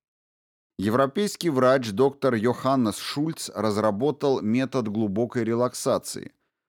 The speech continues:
получивший название аутогенная тренировка.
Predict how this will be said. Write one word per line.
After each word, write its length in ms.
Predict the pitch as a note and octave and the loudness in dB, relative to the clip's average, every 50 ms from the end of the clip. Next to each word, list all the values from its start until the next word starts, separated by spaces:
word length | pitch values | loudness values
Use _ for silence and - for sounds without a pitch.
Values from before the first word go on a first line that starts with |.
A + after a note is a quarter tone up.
| _ _ | _ _
получивший 600 | - G#2 G#2+ G#2+ G#2 - - A#2+ F#2 - - G2+ F#2+ | 0 2 2 2 0 0 -2 -4 -4 -2 -4 -2 -2
название 640 | F#2+ F#2 F2+ F2 G2+ B2+ C#3+ D3+ D3+ D3 D3 C3+ | -2 -2 -2 -2 0 0 2 2 2 2 0 0
аутогенная 840 | - - A#2+ A2 G2+ E2+ G2+ G2 E2 D#2+ F#2+ G#2+ G#2+ G#2+ G#2 G2+ G2+ | 0 0 0 0 2 2 0 -2 -2 0 -2 0 0 2 2 0 0
тренировка. 760 | F2 - G2+ G2 F#2+ G#2 A2 G#2 F#2 D2 - - - - - | -2 -2 -4 -2 0 0 0 0 0 -2 -4 -8 -18 -18 -18